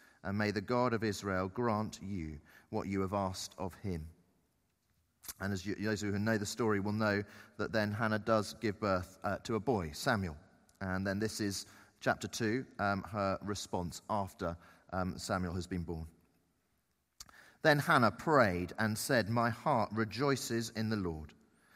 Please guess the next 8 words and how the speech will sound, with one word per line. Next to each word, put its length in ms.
In 160
the 80
Lord 420
my 200
horn 480
is 260
lifted 480
high. 380